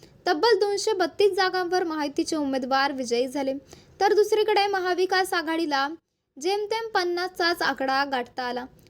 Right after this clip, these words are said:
दरम्यान या पराभवानंतर महाविकास आघाडीचे अनेक नेते भाजप आणि शिवसेनेत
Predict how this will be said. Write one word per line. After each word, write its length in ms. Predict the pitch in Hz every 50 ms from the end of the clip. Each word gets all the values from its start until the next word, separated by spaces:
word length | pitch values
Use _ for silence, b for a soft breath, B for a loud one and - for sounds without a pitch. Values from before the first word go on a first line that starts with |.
| _ -
दरम्यान 320 | 269 269 277 277 294 302 302
या 80 | 330
पराभवानंतर 1040 | 359 370 349 311 311 311 349 349 381 392 392 381 359 349 339 403 359 294 294 302 311
महाविकास 600 | 302 311 294 320 339 381 403 415 427 427 415 427
आघाडीचे 400 | 381 370 370 370 359 359 - 415
अनेक 320 | 381 339 311 320 339 -
नेते 380 | 339 330 330 - 349 269 269 277
भाजप 440 | 277 311 302 311 294 320 403 392 415
आणि 260 | 370 349 330 339 339
शिवसेनेत 460 | - 359 320 285 - - 294 285